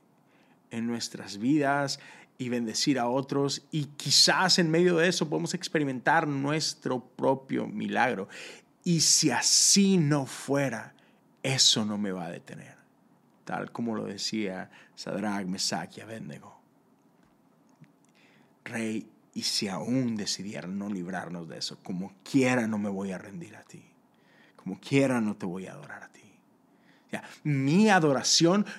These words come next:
no está sujeta a lo que Dios haga en mi vida. Él es digno de gloria independientemente de lo que Él haga o no haga en mí.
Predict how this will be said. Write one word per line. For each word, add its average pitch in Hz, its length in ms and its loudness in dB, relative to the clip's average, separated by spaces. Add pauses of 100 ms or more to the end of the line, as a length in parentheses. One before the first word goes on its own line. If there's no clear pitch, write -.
no 160 240 4
está 156 420 4
sujeta 156 1040 0 (1000)
a 120 100 -2
lo 113 140 -2
que 113 120 -2
Dios 110 280 -2
haga 107 320 -4
en 90 440 -14
mi 131 200 -2
vida. 85 360 -16 (2000)
Él 123 140 0
es 113 280 -6
digno 180 380 6
de 139 120 0
gloria 123 480 -4
independientemente 113 1080 -6
de 90 80 -6
lo 90 140 -10
que 101 160 -12
Él 98 100 -10
haga 98 360 -6
o 98 160 -10
no 92 260 -8
haga - 220 -16
en - 120 -20
mí. - 100 -20